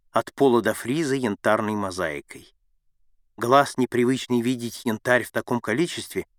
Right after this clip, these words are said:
захвачен и ослеплен богатством и теплотой тонов,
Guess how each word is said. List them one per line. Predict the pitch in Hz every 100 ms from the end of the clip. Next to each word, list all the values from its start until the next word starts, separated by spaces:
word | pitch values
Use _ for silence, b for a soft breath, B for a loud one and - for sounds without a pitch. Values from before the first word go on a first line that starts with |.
| _ _
захвачен | 123 139 - 147 170 - 175
и | -
ослеплен | 180 151 160 156 - 170 156 113 - _ _ -
богатством | 127 123 143 - - 131 131
и | -
теплотой | - 120 120 - 117
тонов, | 113 117 131 110 -